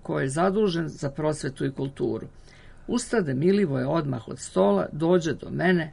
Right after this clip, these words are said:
pa me zapita: „Je li bre, ko je onaj tamo?” „To je Krajačić”, kažem. „Ma znam da je Krajačić, nego šta on radi, za šta prima platu? On je general.” „A što ga onda zovu kultura? Što ga ne zovu general?”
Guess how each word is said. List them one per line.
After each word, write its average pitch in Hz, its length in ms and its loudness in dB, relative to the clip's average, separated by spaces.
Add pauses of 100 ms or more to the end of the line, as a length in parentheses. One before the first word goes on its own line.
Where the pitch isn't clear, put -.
(140)
pa 135 100 -4
me 131 140 -2
zapita: 123 600 -6 (380)
„Je 190 120 4
li 226 120 2
bre, 147 320 0 (260)
ko 226 200 2
je 220 60 6
onaj 147 260 4
tamo?” 123 360 -4 (580)
„To 117 100 -6
je 117 80 -6
Krajačić”, 139 640 -2
kažem. 175 460 2 (380)
„Ma 120 160 -4
znam 190 360 6
da 190 80 6
je 175 100 6
Krajačić, 190 600 2
nego 156 240 -2
šta 233 500 2
on 202 120 4
radi, 175 420 4
za 185 220 4
šta 160 240 -2
prima 175 420 4
platu? 147 600 -2 (320)
On 180 140 0
je 220 60 2
general.” 175 580 4 (560)
„A 117 120 -10
što 220 280 2
ga 240 120 2
onda 233 220 4
zovu 220 340 6
kultura? 180 640 4
Što - 300 -2
ga 170 140 6
ne 170 120 6
zovu 175 380 6
general?” 175 640 6